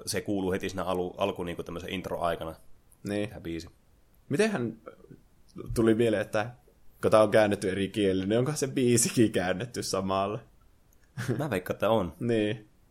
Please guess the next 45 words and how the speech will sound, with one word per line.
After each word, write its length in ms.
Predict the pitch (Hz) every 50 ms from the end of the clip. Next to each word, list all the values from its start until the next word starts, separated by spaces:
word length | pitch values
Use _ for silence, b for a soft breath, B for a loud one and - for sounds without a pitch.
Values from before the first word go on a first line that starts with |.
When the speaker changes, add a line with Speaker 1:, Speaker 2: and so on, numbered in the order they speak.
| _ _ _
Speaker 2:
Pitää 260 | - 123 - - 95
kyllä 260 | 87 107 98 98 95 92 92 -
etsiä, 280 | - - - - 95 87
jos 100 | 90 -
tästä 240 | - 95 - - 92
joku 160 | 92 95 98
englanninkielinen 840 | 95 98 98 95 92 92 90 90 - - - 101 107 107 107 - 165
Speaker 1:
Ai, 60 | 175 156
niin 100 | 143 120
Speaker 2:
on. 60 | 101
Speaker 1:
joo, 140 | 95 87 85
siis 140 | - 113 117
en, 220 | 127 135 143 131 -
en 140 | 139 139 127
oo 40 | 117
kyllä 120 | - 131
edes 120 | 113 - -
ajatellut 540 | 127 131 120 - - 90 87 87 85 - -
tuota. 300 | - 87 87 85 85 82 - - -
Mutta 300 | - 110 113 117 117 113 - - - -
siis 180 | 127 120 -
jos 120 | 123 117 -
tää 120 | 123 117
on 80 | 117 123
niin 100 | 123 113
monelle 240 | 113 110 101 104
maalle 280 | 110 104 113 117 107 98
myyty, 440 | 104 110 113 107 101 - - 62 b b b b _
niin 260 | 92 87 80 73 -
mä 200 | - 82 95 90
olettaisin, 540 | 78 92 90 82 - - - 82 - - -
että 180 | - - - -
tää 120 | - 85
on 60 | 110
Speaker 2:
Niin. 180 | 107 101 104 104
Speaker 1:
kyllä 140 | 101 - 85
käännetty 380 | - 87 87 87 87 - - -
tää 100 | - 85
kappale 380 | - 85 - - - - - - - -
sitten 300 | - - - 113 113 87
Speaker 2:
Mm. 60 | 90
Speaker 1:
niin 120 | 92 90 90
monelle 220 | 87 98 110 113
kielelle 420 | 110 - - 95 85 82 80 80 78
myös. 300 | 78 78 78 - -